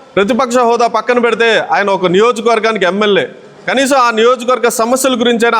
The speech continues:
అసెంబ్లీలో ఆయన గళం వినిపించాలి, ఒక ఎమ్మెల్యేగా అతని బాధ్యత. ఆ బాధ్యత కూడా విస్మరించి అసెంబ్లీకి రాకుండా ఈరోజు ప్రజలపైన కక్ష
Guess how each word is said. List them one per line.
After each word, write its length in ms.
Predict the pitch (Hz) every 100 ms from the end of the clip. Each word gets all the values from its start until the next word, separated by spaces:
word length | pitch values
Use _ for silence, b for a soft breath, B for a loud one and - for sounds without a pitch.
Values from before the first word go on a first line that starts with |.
| 202
అసెంబ్లీలో 340 | 226 226 220
ఆయన 120 | 208 196
గళం 180 | 185 208 190
వినిపించాలి, 480 | 185 202 175 190 175
ఒక 80 | 160 160
ఎమ్మెల్యేగా 340 | 202 208 190 170
అతని 180 | 165 135
బాధ్యత. 300 | 147 175 180 151 117 B B B - 170
ఆ 20 | 190 170
బాధ్యత 300 | 214 240 233 226
కూడా 160 | 226 208
విస్మరించి 540 | 196 208 240 233 233 254
అసెంబ్లీకి 440 | 196 220 220 208 190
రాకుండా 380 | 196 202 214 208 190 - - - - -
ఈరోజు 320 | 180 214 202 208 170
ప్రజలపైన 460 | 180 208 196 190 180
కక్ష 180 | 175 -